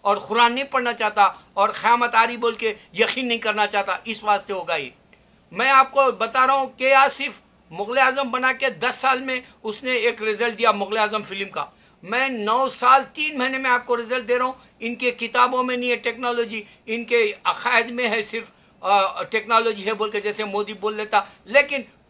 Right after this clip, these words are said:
प्रूफ के तौर पे कोई क्रिश्चियन या हिंदू या बुद्धिस्ट नहीं दे सकता तुमको। मैं challenge दे रहा हूँ,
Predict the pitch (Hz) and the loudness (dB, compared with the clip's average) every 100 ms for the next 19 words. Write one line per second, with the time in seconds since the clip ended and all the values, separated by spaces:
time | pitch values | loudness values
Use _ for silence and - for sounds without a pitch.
0 | _ - 330 392 - 294 277 269 262 262 | _ -8 -4 -4 0 2 4 2 4 2
1 | 240 - _ _ 254 294 285 226 185 - | 0 -6 _ _ 4 4 4 -2 -10 -16
2 | - 254 - 269 247 247 208 226 240 233 | -12 -10 -4 -4 -2 -2 -4 -6 -8 -10
3 | 208 _ _ 196 208 190 180 214 220 - | -12 _ _ 0 2 2 -2 -6 -8 -10
4 | 190 208 202 190 185 160 175 - 151 - | -4 -4 -2 -4 -8 -12 -12 -14 -20 -20
5 | _ _ 214 262 262 262 294 285 262 277 | _ _ -6 -4 0 0 0 -2 -2 -2
6 | 269 | -4